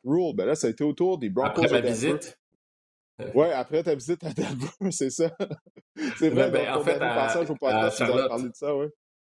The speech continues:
Speaker 1: À
Speaker 2: Ouais,
Speaker 1: Charlotte, oui,
Speaker 2: Matt
Speaker 1: oui, c'est
Speaker 2: Rhule
Speaker 1: ça.
Speaker 2: qui avait
Speaker 1: Ah, Matt Rhule.
Speaker 2: C'est ça, fait que là, malheureusement, j'ai pas pu, euh, voir les Broncos, mais, euh, mettons que c'est pas une surprise.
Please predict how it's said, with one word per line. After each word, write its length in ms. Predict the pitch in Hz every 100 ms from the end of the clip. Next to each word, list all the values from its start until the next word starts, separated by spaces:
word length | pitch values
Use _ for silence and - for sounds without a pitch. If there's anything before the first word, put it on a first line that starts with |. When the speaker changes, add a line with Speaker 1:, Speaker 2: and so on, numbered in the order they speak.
| _ _ _ -
Speaker 1:
À 60 |
Speaker 2:
Ouais, 40 | 131
Speaker 1:
Charlotte, 320 | 127 135 170
oui, 60 |
Speaker 2:
Matt 160 | - 202
Speaker 1:
oui, 60 | 180
c'est 60 |
Speaker 2:
Rhule 140 | 135 135
Speaker 1:
ça. 60 |
Speaker 2:
qui 60 | -
avait 260 | 110 110 - _ _
Speaker 1:
Ah, 120 | - - _
Matt 220 | 123 127
Rhule. 140 | 156 165
Speaker 2:
C'est 160 | 110
ça, 240 | 110 120 113
fait 200 | 107 101
que 300 | - - - - _ _ _
là, 160 | 113 139
malheureusement, 580 | 135 131 135 131 117 143
j'ai 120 | 123
pas 140 | 123 123
pu, 300 | - 131 127
euh, 80 |
voir 160 | 107 113
les 100 | 117
Broncos, 560 | 110 110 104 139 208 123
mais, 260 | 110 104
euh, 60 | 104
mettons 240 | 101 127
que 60 | 156
c'est 60 | -
pas 100 | 165
une 60 |
surprise. 680 | 123 139 - 135 101 - -